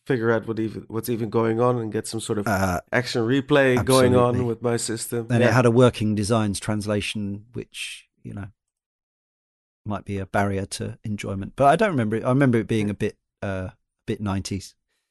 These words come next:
Speaker 2: um,
Speaker 1: Hmm.
Speaker 2: anachronistic kind of stuff. But, uh, but yeah, I had a good time with it. The game, I think this was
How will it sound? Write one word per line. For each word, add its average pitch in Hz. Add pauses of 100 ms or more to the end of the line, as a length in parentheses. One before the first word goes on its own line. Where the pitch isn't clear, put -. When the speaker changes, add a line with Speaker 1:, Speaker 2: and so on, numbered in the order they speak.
(540)
Speaker 2:
um, 98
Speaker 1:
Hmm. 110
Speaker 2:
anachronistic -
kind 98
of - (360)
stuff. -
But, -
uh, -
but 160
yeah, 147
I 131
had 151
a 156
good 156
time 143
with -
it. - (1700)
The 127
game, 175
I 131
think 196
this 160
was 156